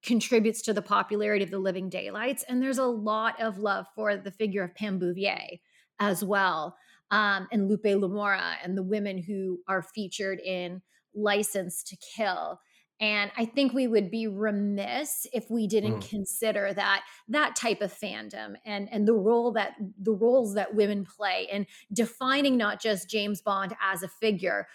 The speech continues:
Speaker 1: but defining the world of James Bond, populating and embodying these films. I think that, at least to some degree, uh,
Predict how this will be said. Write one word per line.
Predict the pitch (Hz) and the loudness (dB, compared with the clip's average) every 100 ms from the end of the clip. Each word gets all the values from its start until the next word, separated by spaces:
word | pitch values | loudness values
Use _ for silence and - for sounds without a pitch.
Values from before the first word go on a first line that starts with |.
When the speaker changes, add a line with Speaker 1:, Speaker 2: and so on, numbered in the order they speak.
| - - | -20 -4
Speaker 1:
but | 190 233 | 2 4
defining | 233 - 226 240 220 | 4 2 2 4 6
the | 202 | 4
world | 196 220 220 202 | 4 4 4 2
of | 170 | -2
James | 190 190 160 | -6 -6 -4
Bond, | 196 185 165 | -4 -4 -8
populating | - 233 233 220 196 196 185 | -2 -2 2 2 4 2 -2
and | 180 | -4
embodying | 185 180 196 202 202 185 185 | -4 2 4 4 2 0 -6
these | 175 - | -6 -6
films. | 190 190 262 320 - _ _ - | -2 -2 -2 -4 -8 _ _ -8
I | 254 | -6
think | 294 311 233 | 0 0 2
that, | 240 220 - | 4 4 4
at | 254 285 | 2 2
least | 311 330 - | 0 0 -4
to | 285 | -6
some | - - 254 269 254 | -4 -2 2 2 2
degree, | 240 202 202 202 202 85 - _ _ 220 | 0 -2 -4 -6 -8 -12 -16 _ _ 0
uh, | 214 | 0